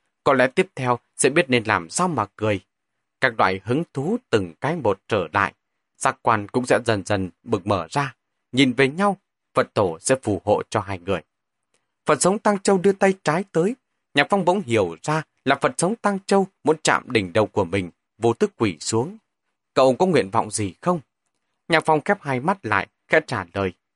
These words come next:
"Quỳ lại thượng sư, tôi hy vọng cùng đường đường trong tân tương lai. Bây giờ,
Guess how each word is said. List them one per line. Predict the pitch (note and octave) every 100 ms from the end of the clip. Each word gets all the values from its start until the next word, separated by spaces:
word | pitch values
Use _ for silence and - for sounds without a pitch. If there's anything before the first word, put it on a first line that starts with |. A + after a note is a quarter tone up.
| _
"Quỳ | - C3
lại | G#2 G2
thượng | - A#2+ -
sư, | - D#3 D3 _ _ _
tôi | - C3+ G2+
hy | A2+
vọng | - G2+ _ _
cùng | - D3
đường | C3+ A#2+
đường | B2+ A#2+ A#2+
trong | G3+ G3+
tân | F#3+ G3+ F#3+
tương | - F#3+ F#3
lai. | F#3+ F#3 _ _ _ _
Bây | A#2 C#3+
giờ, | C3+ G2